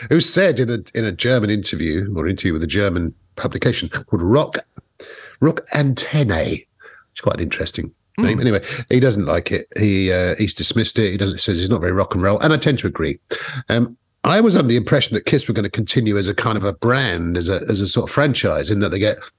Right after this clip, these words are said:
Speaker 2: Yeah.
Speaker 1: four new guys on, uh, four new guys in, or girls, but four new people in and, uh, you know, continue with, uh, you know, someone else dressed as, uh, the Demon and someone else dressed as the Star Child and so on.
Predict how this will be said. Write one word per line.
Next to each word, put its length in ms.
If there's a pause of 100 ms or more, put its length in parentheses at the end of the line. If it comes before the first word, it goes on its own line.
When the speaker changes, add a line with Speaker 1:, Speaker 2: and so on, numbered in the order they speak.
(140)
Speaker 2:
Yeah. 100
Speaker 1:
four 180
new 140
guys 340
on, 220 (360)
uh, 80
four 180
new 120
guys 280
in, 240 (440)
or 120
girls, 360 (300)
but 120
four 140
new 120
people 320
in 200 (460)
and, 260
uh, 220
you 80
know, 100
continue 580
with, 280
uh, 280
you 80
know, 80
someone 400
else 220
dressed 340
as, 340
uh, 140
the 120
Demon 460
and 160
someone 240
else 120
dressed 280
as 40
the 100
Star 260
Child 280
and 100
so 240
on. 140